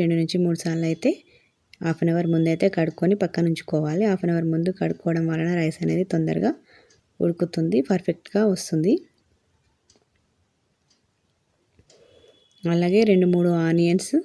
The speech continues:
పొట్టు తీసుకొని కడుక్కోవాలి. రెండు టమాటాలు, ఒక మూడు పచ్చిమిర్చీలు, వాటిని అయితే కడుక్కొని ఉంచుకోవాలి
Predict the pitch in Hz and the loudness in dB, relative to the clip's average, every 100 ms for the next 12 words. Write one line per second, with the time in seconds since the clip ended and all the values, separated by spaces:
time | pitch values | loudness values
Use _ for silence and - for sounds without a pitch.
0 | - _ _ _ - 175 180 175 - - | -4 _ _ _ -4 -2 0 -2 -2 -2
1 | 190 180 165 160 - 170 180 196 175 170 | -2 -2 -4 -4 -6 -2 -2 0 0 -2
2 | 165 165 165 170 165 226 381 _ _ _ | 0 0 -2 -2 0 0 -2 _ _ _
3 | _ _ _ 175 - 175 170 170 165 - | _ _ _ -6 0 2 2 0 -2 -2
4 | 170 165 - 175 202 339 - _ _ _ | -2 -2 -2 0 0 -2 -6 _ _ _
5 | _ _ _ _ _ _ _ _ _ _ | _ _ _ _ _ _ _ _ _ _
6 | _ _ _ _ _ _ _ _ - _ | _ _ _ _ _ _ _ _ -20 _
7 | _ _ _ _ _ - 175 170 175 170 | _ _ _ _ _ -8 -6 -2 -2 -2
8 | 196 175 175 - 185 269 - _ _ _ | -2 -2 -6 -2 2 2 0 _ _ _
9 | _ _ _ 180 165 - 175 165 165 | _ _ _ -4 -4 -4 -2 0 0